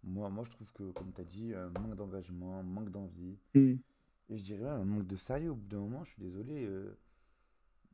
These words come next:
Speaker 1: Tu vois, ce genre de comportement, ça s'accepte contre, avec une équipe jeune. Ben, les
Speaker 2: Ouais.
Speaker 1: Kings ne sont pas une équipe jeune, je suis désolé. T'as du Malik
Speaker 2: Mm,
Speaker 1: Monk,
Speaker 2: mm, mm.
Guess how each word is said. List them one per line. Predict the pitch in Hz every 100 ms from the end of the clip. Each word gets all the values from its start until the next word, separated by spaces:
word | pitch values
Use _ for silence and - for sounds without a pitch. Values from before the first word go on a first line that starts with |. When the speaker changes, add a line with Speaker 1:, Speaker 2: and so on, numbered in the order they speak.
| -
Speaker 1:
Tu | 127
vois, | 143
ce | - 98
genre | 107
de | 104
comportement, | 101 107 107 - 113 135
ça | 135 92 -
s'accepte | 107 - 113
contre, | - 101 - 95 98 98
avec | 95 92
une | 98
équipe | 95 98
jeune. | 110 160 101 - - _ _ _ _ _ - -
Ben, | 95
les | 104
Speaker 2:
Ouais. | 127
Speaker 1:
Kings | 117 175 110
ne | 95
sont | 98
pas | 98 147
une |
équipe | 117 117
jeune, | 107 156 123
je |
suis | -
désolé. | 98 98 147 160 -
T'as | 95
du | 87 92
Malik | 107 110 -
Speaker 2:
Mm, |
Speaker 1:
Monk, | 120 139 -
Speaker 2:
mm, | 131
mm. | 135